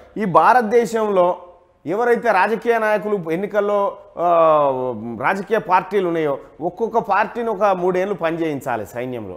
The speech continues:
అట్లయితే వీళ్ళకి తిక్క కుదురుతుంది. ఆ బార్డర్లోనే వేయాలి, పాకిస్తాన్ బార్డర్లా అటు చైనా బార్డర్లో వేయాలి వీళ్ళని తీసుకుపోయి. So ఇదైతే మంచి అవకాశమే. బయోడీజిల్ పరిశ్రమలో ప్రమాదం. జహీరాబాద్లో రియాక్టర్కు మరమ్మతులు చేస్తుండగా పేలుడు, గాల్లోకి ఎగిరి కింద పడ్డ ఇద్దరు మృతి,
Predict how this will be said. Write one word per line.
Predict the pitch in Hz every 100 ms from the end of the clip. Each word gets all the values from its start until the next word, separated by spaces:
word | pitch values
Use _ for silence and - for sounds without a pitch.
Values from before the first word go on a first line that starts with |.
| -
అట్లయితే | 143 147 180 185
వీళ్ళకి | 190 175 -
తిక్క | 143
కుదురుతుంది. | 147 127 113 90 92 90 139
ఆ |
బార్డర్లోనే | 143 143 - 220 214 220
వేయాలి, | 202 185 160
పాకిస్తాన్ | 139 156 143 - 151
బార్డర్లా | 143 139 139 135 143
అటు | 135 127 127 135
చైనా | 135 135
బార్డర్లో | 127 120 131
వేయాలి | 120 107
వీళ్ళని | 90 85 82
తీసుకుపోయి. | 90 - 76 69 _ _ _ _ _ _ _ _ _ _ 147
So |
ఇదైతే | 151 175 180
మంచి | 165 175
అవకాశమే. | 185 156 151 143 156 220 - _
బయోడీజిల్ | 117 170 233 254 240 254 233
పరిశ్రమలో | 226 240 247 240 247
ప్రమాదం. | 247 214 226 240 202 - - - 113
జహీరాబాద్లో | 190 247 247 240 233 240 233
రియాక్టర్కు | 208 233 233 247 214 214
మరమ్మతులు | 214 220 220 226
చేస్తుండగా | 208 214 214 214 208
పేలుడు, | 214 208 214 220
గాల్లోకి | 180 170 202 214 214 208
ఎగిరి | 196 208 202
కింద | - 196
పడ్డ | 208 208 196
ఇద్దరు | 180 165 190
మృతి, | 170 185 240 233